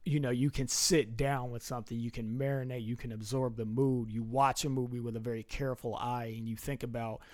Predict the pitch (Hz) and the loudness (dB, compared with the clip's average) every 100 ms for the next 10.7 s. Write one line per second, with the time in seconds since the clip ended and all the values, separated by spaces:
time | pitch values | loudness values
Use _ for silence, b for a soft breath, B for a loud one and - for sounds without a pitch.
0 | B B 117 139 143 - 127 131 131 139 | B B 2 4 4 2 -2 -2 -2 -2
1 | 120 - 123 120 123 131 - 123 117 107 | -2 0 0 0 4 4 2 0 -2 -2
2 | - 127 120 113 110 104 123 120 127 123 | -2 0 0 -2 -4 -2 -2 -2 -6 -8
3 | 120 - 113 113 127 131 127 117 107 - | -6 -6 -6 -2 2 2 2 -2 -4 -6
4 | 120 113 107 110 120 117 123 120 - 110 | -6 -6 -6 -4 -4 -6 -8 -8 -4 -2
5 | 110 127 123 110 120 107 101 110 110 - | 2 2 2 0 -2 -2 -6 -6 -2 6
6 | 156 156 151 139 135 - 131 - 110 127 | 8 8 4 2 0 -2 -2 -4 -6 -6
7 | 127 127 B B B B - - - 131 | -6 -6 B B B B -8 -4 -2 -2
8 | - 120 117 123 131 120 117 117 107 113 | -4 -6 -4 -4 -2 -4 -4 -4 -6 -6
9 | 113 - - - - - - - - 131 | -4 -4 -6 -14 -20 -20 -20 -20 -16 -12
10 | 113 120 127 117 - - | -6 0 0 -2 -6 -10